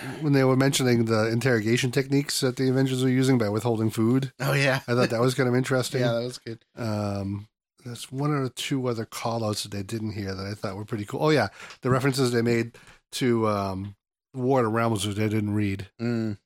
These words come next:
Speaker 1: about the Black Bifrost being, being destroyed, and that's
Speaker 2: Yeah.
Speaker 1: what causes these Dark Fae to show up.
Speaker 2: Right.
Speaker 1: Um, and then those, I'm referencing the Doctor Strange, uh, Doctor Doom crossover.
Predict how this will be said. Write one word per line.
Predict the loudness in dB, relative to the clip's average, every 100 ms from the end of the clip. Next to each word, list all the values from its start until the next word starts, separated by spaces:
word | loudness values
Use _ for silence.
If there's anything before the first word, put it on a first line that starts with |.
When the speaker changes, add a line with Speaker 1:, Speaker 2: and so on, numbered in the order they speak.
| _
Speaker 1:
about | -2 0 0
the | -4
Black | -2 -2 -2
Bifrost | -2 -2 0 -2 -2
being, | -2 -2
being | -2 -6 -2 0 0
destroyed, | 0 0 2 2 0
and | 0
that's | 0
Speaker 2:
Yeah. |
Speaker 1:
what | -2
causes | -2 -2 -2
these | -6 -4
Dark | -4 -4
Fae | -4
to | -4
show | -2 -2 0
up. | -2 -6 _
Speaker 2:
Right. | -4 -4 -4 -8 _ -8
Speaker 1:
Um, | -4 -2 -2 -2 -4 -8 -8
and | -4 -2
then | 0 0 0 -2 -6 _ _ _ -6
those, | -2 0 2
I'm | 2
referencing | 0 -2 -2 -4 -4 -2
the | -2
Doctor | -2 -4 -4
Strange, | -8 -6 -4 -4 -6 -10 -10
uh, | -8 -6
Doctor | -4 -6 -4
Doom | 0 0
crossover. | 0 -2 -2 -4 -4 -2 -4